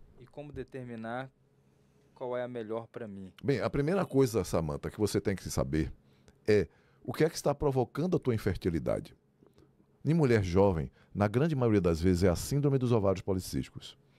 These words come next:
Speaker 1: Eu ia falar sobre isso, sobre a
Speaker 2: Pensou
Speaker 1: sop, né?
Speaker 2: em infertilidade em mulher jovem, a primeira coisa que a gente tem que pensar é síndrome dos ovários policísticos. Uma das primeiras coisas. Na mulher com mais idade, a partir dos quarenta anos de idade, isso pode ser hormonal.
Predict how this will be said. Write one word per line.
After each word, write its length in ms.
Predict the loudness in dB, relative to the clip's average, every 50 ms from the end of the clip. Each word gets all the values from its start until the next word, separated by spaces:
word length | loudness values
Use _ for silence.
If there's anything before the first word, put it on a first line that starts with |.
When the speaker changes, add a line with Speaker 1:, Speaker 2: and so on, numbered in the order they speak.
| _ _ -20 -20 -20 _ _ _ _ _ -20 -18
Speaker 1:
Eu 60 | -14 -12
ia 80 | -12
falar 260 | -10 -8 -6 -4 -4
sobre 340 | -6 -6 -8 -10 -6 -4 -4 -2 -2 -2
isso, 160 | -4 -6 -6
sobre 80 | -6
a 20 | -6
Speaker 2:
Pensou 520 | -4 -2 0 0 2 2 2 2 2 0
Speaker 1:
sop, 40 | -2
né? 80 | -4 -6 -12 _ _ _ _ _ _ _ _ _ _
Speaker 2:
em 160 | 0 2 2
infertilidade 720 | 4 4 4 2 2 2 0 0 0 2 4 4 4 4
em 20 | 2
mulher 280 | 0 2 4 4 4
jovem, 320 | 6 6 6 6 6 4 2
a 20 |
primeira 220 | 2 0 0 0 0
coisa 160 | 0 0 2
que 40 | 0
a 40 |
gente 80 | 0 0
tem 100 | -2 -6
que 60 | -4
pensar 340 | -2 -2 -2 0 2 2 2
é 60 | 2
síndrome 440 | 0 -4 -2 0 2 4 4 4 2
dos 140 | 4 4 4
ovários 300 | 4 4 4 2 2 2
policísticos. 720 | -2 -2 -2 -2 -4 -6 -6 -6 -6 -10 -16 -20 -20 -20 -20 -10
Uma 80 | -4 -4
das 80 | -4
primeiras 300 | 0 0 2 2 2 2
coisas. 360 | 0 -4 -4 -4 -6 -12 -18 -20 _ _ -20 -20 -20 -20 -20 -20 -20 -6 2
Na 140 | 2 2 4
mulher 480 | 4 4 4 6 6 6 6 4 2 -2 -10 -14 -20 -20 -20 _ _ _ _ _ _ _
com 80 | -2 2
mais 220 | 4 4 4 4
idade, 520 | 4 4 4 4 6 4 2 -2 -4 -10 -12 -12 _
a 100 | -6 -2
partir 260 | 0 -2 -2 -2 -2
dos 100 | -6 -4
quarenta 340 | 0 0 2 2 2 0 0
anos 240 | 0 2 2 0 0
de 80 | 0 0
idade, 280 | 2 4 4 4 2 0
isso 80 | -2
pode 160 | -2 -2 0
ser 80 | 2 0
hormonal. 480 | 2 2 2 2 2 2 2 0 -2